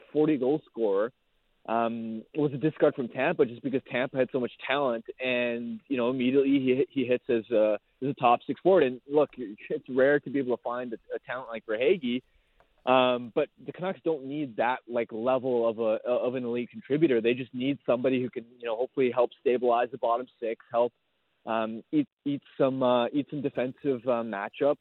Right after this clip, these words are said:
and, um, and, and honestly, like, it, like, if anything, when I think about it, it may not actually be the worst thing, actually, now that I've been thinking about it, that they don't have a lot of cap space to, to spend. And the reason I say that is because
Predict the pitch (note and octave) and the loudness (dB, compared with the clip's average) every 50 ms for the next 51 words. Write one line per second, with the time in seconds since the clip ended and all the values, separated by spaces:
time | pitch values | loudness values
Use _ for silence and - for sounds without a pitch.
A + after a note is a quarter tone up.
0 | _ _ - C#3 B2+ A#2+ A#2 A2+ A2+ G#2 A#2 A2 G#2+ G#2 G#2 G2+ G#2 G#2 G2+ F#2+ | _ _ -10 -8 -8 -6 -8 -6 -2 0 2 2 2 2 0 -2 -6 -8 -14 -16
1 | F#2 F#2+ _ _ _ _ - C3+ C#3+ D3 C3+ D#3 D#3 E3+ D#3 D3 D3 E3+ G#3 - | -18 -20 _ _ _ _ -6 -2 -2 0 2 2 2 2 0 2 2 2 2 2
2 | - F3 D3+ C3 B2 - - - D#3+ D3 C#3+ - _ _ _ _ _ _ _ _ | 4 4 4 4 4 2 -2 -4 -4 -4 -4 -4 _ _ _ _ _ _ _ _
3 | _ - D3 D3 D3+ - - E3 - - C3 C#3 E3+ F3+ G3 A3 G#3+ F3+ D3+ C#3+ | _ -8 -6 -6 -4 -4 -6 -8 -6 -6 -6 -4 -4 -2 -2 -2 0 0 -2 -2
4 | C#3 - D3 C#3+ - D#3 B2 D#3 D#3 E3 E3 - - _ _ _ _ _ _ _ | -2 -2 -4 -4 -2 0 2 4 4 4 4 2 -2 _ _ _ _ _ _ _
5 | _ _ _ _ _ _ _ _ _ _ _ _ _ _ - D#3+ E3+ E3+ F#3+ - | _ _ _ _ _ _ _ _ _ _ _ _ _ _ 0 0 0 0 0 0
6 | G3 G3 G3 G3 G#3+ A#3 B3 C4+ C4+ B3+ B3+ B3 - B3+ G#3 B3 A#3 F#3+ D3 C3 | 2 2 4 4 4 4 4 4 4 2 0 -2 -6 -10 -6 -4 -4 -2 -2 -2
7 | C3 C#3 D#3 D#3+ - - _ D#3+ D3 C#3+ B2 G#2+ G2+ A2+ B2 - - B2+ A#2 A#2+ | -2 -2 -2 -4 -6 -8 _ -8 -8 -6 -6 -8 -8 -10 -10 -12 -14 -12 -8 -6
8 | B2 C3 C#3+ D3 D3+ D3+ C3+ D#3 D3 B2 - B2+ B2 D3 C#3+ C3+ D#3 D#3+ F3+ - | -6 -6 -4 -4 -6 -6 -6 -8 -12 -10 -10 -12 -10 -10 -8 -6 -6 -6 -6 -6
9 | - D3+ - C#3+ B2 - C#3+ B2+ C#3 C#3+ C3+ C#3 C3+ - C#3 C3 B2 B2 - - | -8 -8 -8 -8 -6 -4 -4 -6 -6 -6 -10 -12 -8 -2 0 0 0 0 -4 -8
10 | - G#2+ G2 - - - - C3+ B2 B2 - - B2 - _ _ _ _ _ - | -6 -6 -6 -8 -10 -12 -10 -8 -8 -8 -10 -14 -20 -20 _ _ _ _ _ -20
11 | B2 - - - A#2 A#2 B2+ E3 F#3 - - - C#3+ C#3+ C3+ C3+ F3 F3+ G3 A3+ | -20 -16 -8 -4 -2 0 0 -2 -4 -6 -8 -6 -4 -2 0 0 0 0 -2 -2
12 | F#3 - - - A2+ B2 B2 C#3 C#3+ E3+ E3+ D#3+ - - C3 - - C3 B2+ B2+ | -4 -4 -2 -2 -2 2 2 2 2 2 0 -2 -6 -8 -8 -6 -4 -2 -2 -2
13 | B2+ | -2